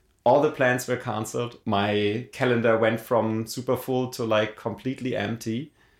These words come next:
And yeah, I think I went through the <laughs> different stages of mourning. At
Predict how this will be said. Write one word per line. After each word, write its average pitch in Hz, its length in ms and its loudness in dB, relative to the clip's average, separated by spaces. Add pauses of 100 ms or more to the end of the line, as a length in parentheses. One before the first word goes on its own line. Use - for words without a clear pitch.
(180)
And 110 420 -2
yeah, 139 220 -2
I - 100 -2
think 113 320 -4
I 101 320 2
went 107 300 -2
through 113 160 -4
the 107 140 2 (100)
<laughs> - 100 -16
different 123 300 -4
stages 123 400 -2
of 110 180 0
mourning. 110 560 -2 (420)
At - 320 -6